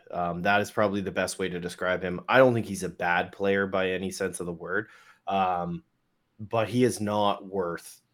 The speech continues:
he's not worth more than Perron. I may not like Perron in the way that he plays his game, but Perron's the better player by a lot. Um,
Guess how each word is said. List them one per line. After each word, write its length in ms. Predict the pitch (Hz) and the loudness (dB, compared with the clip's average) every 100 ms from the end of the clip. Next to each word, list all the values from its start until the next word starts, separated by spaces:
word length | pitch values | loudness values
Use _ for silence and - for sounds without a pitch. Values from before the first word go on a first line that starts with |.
| _ _ _ _ _ _ | _ _ _ _ _ _
he's 160 | - 196 | -6 0
not 200 | 254 151 | 2 4
worth 200 | 120 110 | 2 0
more 280 | 104 98 107 | -2 0 2
than 180 | 98 92 | 0 -4
Perron. 600 | 90 90 98 90 87 85 | -4 0 2 0 -2 2
I 100 | 123 | 8
may 160 | 160 143 | 10 10
not 260 | 117 98 - | 8 4 0
like 300 | 92 104 - | 0 -2 -2
Perron 600 | 107 90 87 90 87 87 | -2 0 2 0 -4 -8
in 400 | 101 98 95 - | -6 -4 -6 -6
the 100 | 98 | -4
way 160 | 95 95 | -2 -2
that 140 | 92 | -2
he 100 | 95 90 | -10 -10
plays 300 | - 95 87 | -2 -2 -2
his 140 | 85 | -6
game, 300 | 95 92 87 | -2 -2 -2
but 280 | 98 90 - | -6 -8 -12
Perron's 540 | - 127 127 123 110 101 | 2 8 10 8 4 -4
the 80 | |
better 240 | 95 92 85 | -2 -2 -4
player 420 | - 95 87 82 - _ 117 101 - | -2 -2 -2 -6 -14 _ -14 -14 -2
by 260 | 135 113 | 2 4
a 140 | 113 90 | 2 -2
lot. 840 | 82 78 78 87 85 - - - _ _ _ _ - | -8 -14 -8 -4 -4 -6 -12 -14 _ _ _ _ 0
Um, 600 | 110 101 98 90 85 | 4 4 2 -2 -6